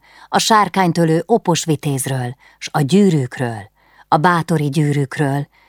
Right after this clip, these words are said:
melyek annyi dicsőséget és annyi nyomorúságot hoztak, és amik nyomtalanul eltűntek, valaki ellophatta, valami tudatlan, ki nem tudta,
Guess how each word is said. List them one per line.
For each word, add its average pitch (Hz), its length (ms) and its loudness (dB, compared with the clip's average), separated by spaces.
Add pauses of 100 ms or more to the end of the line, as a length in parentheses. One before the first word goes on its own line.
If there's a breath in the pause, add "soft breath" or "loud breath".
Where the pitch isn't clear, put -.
(260 soft breath)
melyek 170 540 0
annyi 190 340 4
dicsőséget 143 960 -2
és 135 200 -6
annyi 147 280 0
nyomorúságot 131 840 -4
hoztak, - 440 -6 (280 loud breath)
és 208 200 2
amik 190 240 2
nyomtalanul 175 640 2
eltűntek, 143 720 -4 (180)
valaki 226 420 2
ellophatta, 135 840 -6 (360 soft breath)
valami 180 420 2
tudatlan, 147 680 0
ki 208 180 0
nem 208 260 4
tudta, 143 560 -6